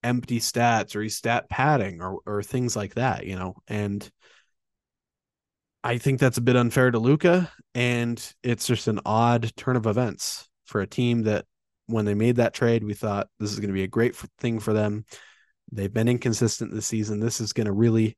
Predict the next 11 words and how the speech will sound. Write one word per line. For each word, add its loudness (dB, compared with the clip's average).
elevate 4
their -2
team 0
and -8
help -2
them 0
lock 2
in -2
that -2
postseason -2
appearance. 0